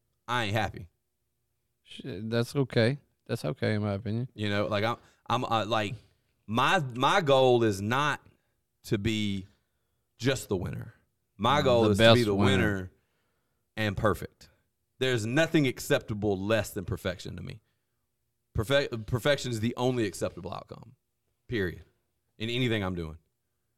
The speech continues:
Speaker 1: It's
Speaker 2: But
Speaker 1: the
Speaker 2: are you
Speaker 1: only
Speaker 2: always perfect? Do you think?
Speaker 1: In my,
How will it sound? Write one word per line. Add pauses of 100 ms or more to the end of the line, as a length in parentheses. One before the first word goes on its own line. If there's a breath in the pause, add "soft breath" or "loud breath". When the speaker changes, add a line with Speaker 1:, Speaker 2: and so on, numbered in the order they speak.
(180)
Speaker 1:
It's
Speaker 2:
But
Speaker 1:
the
Speaker 2:
are
you (120)
Speaker 1:
only
Speaker 2:
always
perfect? (460)
Do
you
think?
Speaker 1:
In
my,